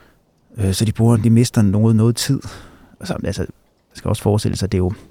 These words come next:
langsommelige sejlads, det her. For det første kender man ikke havdybderne, man skal lodde dybden en masse for at være sikker på, at ikke går på grund, og der er en masse is. Så nogle dage, så bliver det nærmest sådan slæbt med af isen, og andre dage kommer de fri, og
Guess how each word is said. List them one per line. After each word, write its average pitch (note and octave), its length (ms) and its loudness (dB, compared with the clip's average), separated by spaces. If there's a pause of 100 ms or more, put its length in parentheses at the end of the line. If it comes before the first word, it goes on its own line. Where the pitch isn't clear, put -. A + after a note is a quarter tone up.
langsommelige G2+ 680 0
sejlads, F#2+ 480 -4
det - 120 -8
her. G2+ 180 -6 (420)
For F#2 120 -8
det G2+ 100 -4
første G#2+ 340 0
kender A2 320 0
man G2+ 140 2
ikke G2 440 -2 (260)
havdybderne, A2 600 -2
man G#2 140 0
skal F#2+ 200 -2
lodde F#2 340 2 (100)
dybden G#2+ 280 0
en F#2 120 -4
masse G2+ 260 -4
for - 120 -2
at - 80 -2
være - 80 -4
sikker G#2 200 -4
på, G2+ 120 -2
at G2+ 60 0
ikke A2 100 -6
går - 100 -4
på G2+ 100 -6
grund, A#2 240 -2 (120)
og G2+ 100 -6
der F#2+ 60 -2
er G2 40 0
en G2 80 0
masse A2 220 -4
is. - 300 -8 (640)
Så G#2 120 -4
nogle A2+ 300 2
dage, G#2+ 200 -2
så A2 120 -6
bliver G#2+ 120 -4
det G2 100 -2
nærmest F#2+ 300 -4
sådan - 160 -6
slæbt - 460 -8 (120)
med G2+ 220 -4
af - 80 -4
isen, - 380 -6
og - 60 -8
andre G2+ 140 -4
dage G2+ 220 -4
kommer G2+ 240 -6
de G#2 80 -10
fri, - 400 -6 (100)
og F2 180 -8